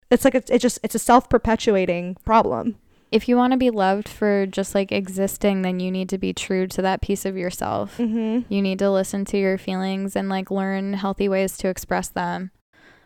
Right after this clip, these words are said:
Speaker 2: It's not personal. It's just, like, th-, if we're out here learning about ourselves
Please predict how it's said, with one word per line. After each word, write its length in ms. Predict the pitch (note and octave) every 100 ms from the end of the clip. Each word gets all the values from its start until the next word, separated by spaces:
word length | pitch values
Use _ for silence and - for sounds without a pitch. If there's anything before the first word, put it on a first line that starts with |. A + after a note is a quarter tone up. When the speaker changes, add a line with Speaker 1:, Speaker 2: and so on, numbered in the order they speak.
| _
Speaker 2:
It's 200 | - G#3+
not 300 | C4+ C4 -
personal. 680 | - G3 C#4+ G3+ F3+ F3 G#3
It's 160 | A3+ -
just, 240 | A3 -
like, 340 | A3 G#3 - _ _ _ _ _ _ _ _
th-, 220 | G#3 F#3+ - - - -
if 180 | A3+ A3+
we're 140 | A#3+
out 200 | B3 B3
here 220 | A#3+ A#3 A3+
learning 560 | G3+ G3 G3 G3 G3+ - -
about 280 | G3+ G3 F#3+
ourselves 680 | F#3+ - F#3+ G3 G#3 G#3